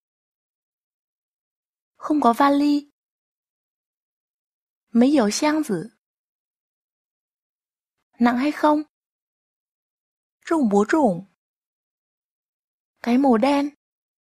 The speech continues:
Khây tờ. Của mình rất cũ. Wo de hen jiu. Cái đỏ nhẹ hơn, cái đỏ tương đối nhẹ. Hồng de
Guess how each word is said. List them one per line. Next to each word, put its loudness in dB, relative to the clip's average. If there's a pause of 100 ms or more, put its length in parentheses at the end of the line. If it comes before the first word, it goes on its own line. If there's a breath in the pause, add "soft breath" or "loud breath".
(1040)
Khây -2
tờ. 0 (1600)
Của 0
mình 4
rất -2
cũ. -2 (2000)
Wo 0
de -2
hen -2
jiu. -2 (2250)
Cái 0
đỏ 2
nhẹ 2
hơn, -2 (360)
cái 0
đỏ 2
tương 0
đối 4
nhẹ. 0 (3000)
Hồng -2
de 2